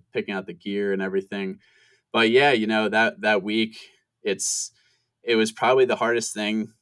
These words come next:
that I've ever done over, like, a cumulative week. Maybe, like, hiking a multi-day hike that I've done in, in Colombia was kind of up there as well.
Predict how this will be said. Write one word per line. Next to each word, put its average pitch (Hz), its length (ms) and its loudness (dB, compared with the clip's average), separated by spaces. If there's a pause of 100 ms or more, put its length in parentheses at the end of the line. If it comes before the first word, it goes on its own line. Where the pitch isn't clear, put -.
(120)
that 104 100 2
I've 101 320 0
ever 113 240 -2
done 104 500 0
over, 117 260 2
like, 104 180 0
a 98 80 -4
cumulative 110 540 -4
week. 110 420 -4
Maybe, 107 280 0
like, 104 200 -2
hiking 110 520 -4
a - 80 -10
multi-day 101 460 -4
hike 98 380 -4
that 101 100 -2
I've 101 160 -4
done 98 220 -4
in, 95 120 -8 (120)
in 92 100 -18
Colombia 107 500 0
was 98 280 -2 (500)
kind 101 160 0
of 95 80 -6
up 101 260 -4
there 110 240 0
as 98 220 -2
well. 104 420 -2